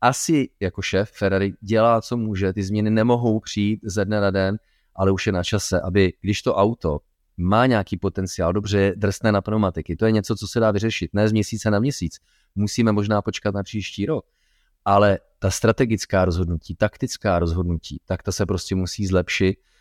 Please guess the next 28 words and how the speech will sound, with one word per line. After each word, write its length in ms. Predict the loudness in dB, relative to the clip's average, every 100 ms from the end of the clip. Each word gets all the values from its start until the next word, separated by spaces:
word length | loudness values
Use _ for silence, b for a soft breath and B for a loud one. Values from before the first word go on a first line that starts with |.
| _ _
a 260 | 2 2 2
to 120 | 2
je 100 | 2
něco, 400 | 2 0 2 2
na 120 | 0
čem 220 | -2 -2
by 80 | 0
měl 260 | 0 0 0
Frederik 460 | 0 0 0 0
Vasse 260 | -2 -2 -2
pracovat 480 | -2 -2 0 0 0
jako 200 | -4 -4
na 100 | -2
prioritě, 720 | 0 2 2 2 2 2 2
eh, 220 | -2 -2
číslo 340 | -2 -6 0 2
jedna 280 | 2 0
a 40 | 0
my 140 | 0
všichni 300 | -2 -6 -4
doufáme, 440 | -2 0 2 2 -2
že 100 | -4
se 140 | -4
tak 140 | -2
v 40 | 0
budoucnu 380 | 0 0 -2 -2
stane, 320 | 2 2 2
viď? 260 | -4 -8